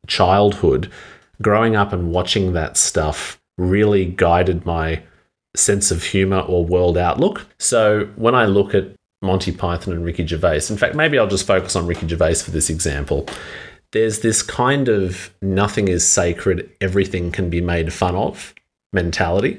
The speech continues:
that he takes in his approach to comedy. And if you aren't a Ricky Gervais person, people listening, uh, and you haven't watched some of his shows like The Office U K or Extras or even recently things like Afterlife,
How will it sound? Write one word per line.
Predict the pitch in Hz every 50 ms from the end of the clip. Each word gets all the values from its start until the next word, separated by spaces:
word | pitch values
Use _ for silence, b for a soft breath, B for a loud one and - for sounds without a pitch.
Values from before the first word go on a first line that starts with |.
| - -
that | - 92 82
he | 92 85
takes | 80 - - 90 90 80 - - 92
in | 87 82
his | 80 78 92 82
approach | 85 80 - - 98 90 - - -
to | 107
comedy. | - - 95 90 92 101 - - - B B B B B B B
And | - 95 98 98 95 98 - - -
if | 113 110 -
you | 113 113
aren't | 120 123 113
a |
Ricky | 98 104 101 - 95
Gervais | 95 92 95 92 90 87 90 - - - - _
person, | - - 104 104 104 - - 82 95 127 - - -
people | - 82 78 - 82 80
listening, | 80 80 - - 82 85 101 131 B B B B B B
uh, | -
and | 90 85 87 90
you | 90
haven't | 92 104 95 - 87
watched | 90 90 90 - -
some | - 95 87
of | 85
his | 82 82
shows | - - 92 87 82 80 82 92
like | 82 80 80 - - -
The | - 85
Office | 80 85 82 - 90 82 - - - - -
U | 80 82 82
K | - - 87 85 82 80 80
or | 78 78 82
Extras | 85 82 - - - 90 85 85 82 80
or | 85 85 87
even | 85 82 82 82
recently | 85 85 90 87 - - - 82
things | 78 - - 82 80 -
like | 80 76 73 90
Afterlife, | 85 85 87 - - - 82 80 73 67 76 78 -